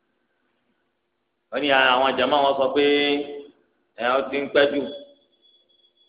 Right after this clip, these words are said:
Tí wọ́n bá sọ pé ká kọ, ká ṣe consideration fáwọn tí wọ́n ń bẹ lẹ́yìn wa. Consideration tá a ṣe fún wọn kò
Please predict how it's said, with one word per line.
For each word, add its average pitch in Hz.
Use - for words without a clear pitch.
Tí -
wọ́n 151
bá 160
sọ 156
pé 160
ká 160
kọ, 156
ká 156
ṣe 147
consideration 147
fáwọn 143
tí 131
wọ́n 143
ń 131
bẹ 131
lẹ́yìn 143
wa. 123
Consideration 160
tá 165
a 165
ṣe 147
fún 147
wọn 135
kò 151